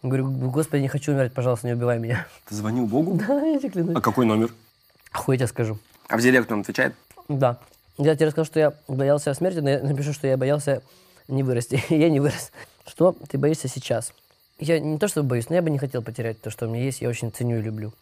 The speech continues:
Speaker 2: Блин, ну это сложно. У тебя же, э, появляется всё больше и больше, а и тебе это страшнее и страшнее получается.
Speaker 1: Жизнь вообще не, не прикольная. Типа она тебе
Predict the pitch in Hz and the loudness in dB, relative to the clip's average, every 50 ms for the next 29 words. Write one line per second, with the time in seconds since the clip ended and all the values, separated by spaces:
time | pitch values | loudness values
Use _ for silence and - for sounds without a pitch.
0 | _ _ - 131 123 117 113 113 113 131 117 - 139 135 123 117 98 87 113 104 | _ _ 2 4 6 6 6 4 2 0 0 0 2 2 2 2 0 0 0 -2
1 | 98 101 110 107 104 101 107 107 107 101 92 - - - 107 104 117 113 - - | -2 -2 -2 -2 -2 -2 -2 -4 -4 -4 -6 -6 -4 -2 0 0 0 0 -2 -2
2 | - 98 95 107 101 - - 107 98 104 117 131 135 - 113 87 - - 85 82 | -2 0 0 0 0 -2 -2 -2 -2 0 -2 -2 -2 -2 -4 -4 -4 -6 -8 -6
3 | 82 82 80 - 98 95 - - - 104 101 98 - 98 101 - - - - 104 | -6 -8 -6 -4 -4 -4 -4 -2 0 2 2 2 2 0 -2 -2 -4 -6 -6 -6
4 | 104 - 110 107 101 - - 101 - - 139 151 135 113 95 - - - - - | -4 -4 -4 -6 -6 -6 -8 -8 -6 -6 -8 -8 -8 -10 -10 -10 -10 -12 -12 -14
5 | - - _ _ - - 139 143 131 131 135 127 - - 156 131 127 127 123 120 | -18 -20 _ _ -4 2 2 4 4 4 2 0 0 0 0 2 0 0 -2 -2
6 | - - 123 120 123 123 - 131 117 104 113 113 - _ _ _ _ _ _ _ | -2 -2 -2 -2 -2 -4 -4 -6 -6 -6 -6 -10 -14 _ _ _ _ _ _ _
7 | - - _ _ - - - 120 120 127 127 120 - 120 120 120 120 117 | -20 -20 _ _ -16 -10 -6 -4 -4 -2 -4 -4 -4 -4 -4 -4 -4 -6